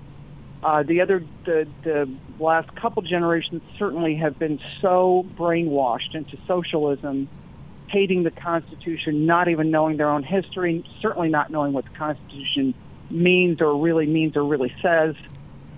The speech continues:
uh, and is really meant to do, which is protect the people. Um,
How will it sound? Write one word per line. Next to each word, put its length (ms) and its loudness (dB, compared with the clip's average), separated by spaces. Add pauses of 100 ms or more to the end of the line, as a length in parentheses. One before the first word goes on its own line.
uh, 60 0
and 280 0
is 160 -4
really 200 2
meant 320 -2
to 60 -12
do, 280 4
which 160 0
is 100 -4
protect 420 -8 (120)
the 80 -10
people. 560 -2 (120)
Um, 460 0